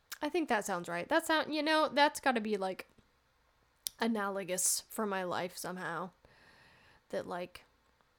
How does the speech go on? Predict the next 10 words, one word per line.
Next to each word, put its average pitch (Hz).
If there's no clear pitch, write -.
there's 208
a 220
delicious 240
flavor, 285
but 214
you -
can't 196
get 196
it 151
anymore. 110